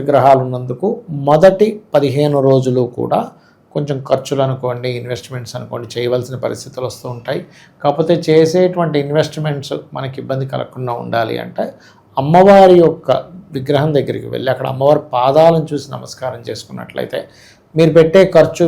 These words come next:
మీరు పెట్టే ఇన్వెస్ట్‌మెంట్ ఇబ్బంది కలగకుండా ఉంటుంది. ఎందుకంటే పాదాల స్థానం నుంచి పన్నెండవ స్థానం, so అందుకని. అయితే వీళ్ళకి ఎప్పుడైతే ఫస్ట్ హాఫ్ అయిపోయి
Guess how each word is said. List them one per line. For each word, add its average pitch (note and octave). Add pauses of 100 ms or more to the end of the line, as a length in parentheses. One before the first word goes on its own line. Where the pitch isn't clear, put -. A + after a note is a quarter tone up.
మీరు C#3
పెట్టే C3+
ఇన్వెస్ట్‌మెంట్ C3+
ఇబ్బంది D#3
కలగకుండా B2+
ఉంటుంది. - (120)
ఎందుకంటే C#3+
పాదాల D3
స్థానం D3+
నుంచి D3+
పన్నెండవ C#3
స్థానం, B2+ (720)
so - (100)
అందుకని. - (500)
అయితే G3+
వీళ్ళకి E3+
ఎప్పుడైతే E3 (180)
ఫస్ట్ -
హాఫ్ E3+
అయిపోయి D3